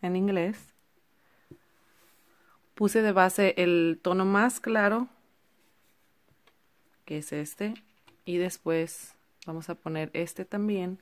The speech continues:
los vamos a mezclar en la esponja. Vamos a hacer de nuevo la técnica de la esponja. Ponemos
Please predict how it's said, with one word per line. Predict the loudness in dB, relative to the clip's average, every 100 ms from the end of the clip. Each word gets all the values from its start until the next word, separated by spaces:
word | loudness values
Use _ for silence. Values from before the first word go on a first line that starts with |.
| _
los | -10
vamos | -10 -6
a | -4
mezclar | -4 -4 -4 -2 -2 -4
en | -6 -4
la |
esponja. | -4 -6 -6 -6 -8 -14 -10
Vamos | -8
a | -8
hacer | -8 -6
de | -4
nuevo | -4 -4 -4 -4
la | -6
técnica | -6 -8 -8 -6 -4
de | -4
la |
esponja. | -6 -6 -6 -4 -6 -8 _ _ _ _ _ _ _ _ _ _ _ _ _ _ _ _ _ _ _ _ _ _ _ _ _ _ _ _ _ _ _ _ -20 -20 _ _ -20 _ _ _ _ _
Ponemos | -10 -8 -8 -8